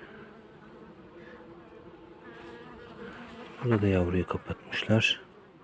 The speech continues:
Gayet güzel. İkinci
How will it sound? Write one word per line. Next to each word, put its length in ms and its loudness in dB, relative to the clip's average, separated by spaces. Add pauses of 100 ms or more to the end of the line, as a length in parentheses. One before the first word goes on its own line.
(1400)
Gayet 420 2
güzel. 280 -2 (2250)
İkinci 540 -2